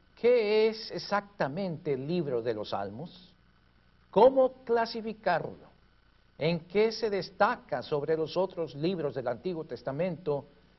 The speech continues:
y en realidad del Nuevo Testamento también? Bueno,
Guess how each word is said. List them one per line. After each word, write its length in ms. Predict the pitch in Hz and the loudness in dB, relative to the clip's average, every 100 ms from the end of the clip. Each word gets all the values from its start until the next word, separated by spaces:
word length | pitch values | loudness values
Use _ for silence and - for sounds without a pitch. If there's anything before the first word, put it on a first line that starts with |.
| _ | _
y 120 | 175 226 | -2 0
en 160 | 214 | 0
realidad 640 | 202 202 196 180 247 262 | -2 -2 0 2 2 0
del 320 | 190 156 139 135 | 0 0 0 -2
Nuevo 360 | 147 208 202 | 2 2 0
Testamento 540 | 143 120 98 135 175 175 | -4 -6 -6 -4 -4 -4
también? 520 | 180 190 262 233 - - _ _ _ _ _ _ _ _ | -4 -4 -4 -6 -8 -20 _ _ _ _ _ _ _ _
Bueno, 420 | 123 170 143 87 | 0 4 4 0